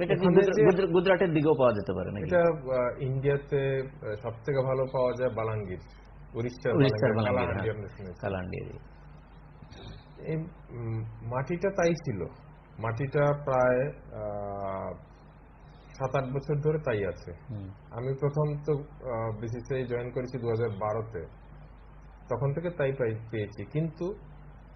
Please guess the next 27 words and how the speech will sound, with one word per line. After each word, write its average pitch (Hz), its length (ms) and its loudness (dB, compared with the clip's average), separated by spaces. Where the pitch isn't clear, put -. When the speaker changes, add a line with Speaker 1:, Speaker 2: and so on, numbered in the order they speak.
Speaker 2:
যে 131 120 -4
ঘাসের - 420 -4
স্পিসিসটা 160 680 -4
ছিল, 90 280 -8
দেশি 139 220 -2
দুব্বো 143 280 -2
ঘাস 110 340 -6
ছিল। 78 160 -10
Speaker 1:
ও। - 420 -10
Speaker 2:
প্রবীর 139 340 4
দা 147 120 6
যখন 147 320 6
ছিলেন 156 260 0
তখন 135 520 -2
রাজি 127 340 4
হতেন 135 280 4
না 127 160 2
যে, 120 120 0
"না, 123 140 0
আমার 120 420 0
দুব্বো 120 260 -4
ঘাসই 127 300 -2
ভালো।" 95 240 -2
Speaker 1:
হুম। 104 200 -2
Speaker 2:
কিন্তু 143 280 -2
দেশি 131 260 0
দুব্বোটা 170 520 0